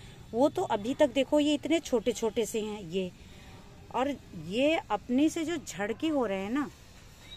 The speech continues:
जो सीड झड़ गया उसमें से देखो कितना प्यारा हो रहा है। बहुत खूबसूरत फूल आता है इसमें,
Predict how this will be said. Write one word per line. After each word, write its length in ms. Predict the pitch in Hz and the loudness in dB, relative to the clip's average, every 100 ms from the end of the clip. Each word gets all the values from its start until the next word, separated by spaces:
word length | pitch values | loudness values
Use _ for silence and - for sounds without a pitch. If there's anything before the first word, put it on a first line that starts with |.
| - - - | -16 -14 -6
जो 80 | 240 | -6
सीड 320 | - 247 254 | -2 -2 -2
झड़ 320 | - - 247 | -4 0 0
गया 260 | 208 185 147 - - - | 2 -2 -4 -12 -20 -14
उसमें 240 | 214 208 214 | -10 -8 -8
से 100 | 214 | -8
देखो 220 | 185 214 | -10 -10
कितना 540 | 196 233 269 339 359 370 | -10 -8 -4 -2 -2 -4
प्यारा 240 | 254 185 180 | -4 -2 -2
हो 160 | 156 | -6
रहा 140 | 160 170 | -10 -10
है। 120 | 202 | -8
बहुत 340 | 254 240 392 415 | -8 -6 -6 -6
खूबसूरत 440 | - 262 262 262 | -6 -8 -6 -6
फूल 280 | - 226 233 | -6 -8 -4
आता 200 | 185 - | -4 -4
है 80 | 190 | -6
इसमें, 260 | 196 240 | -4 -2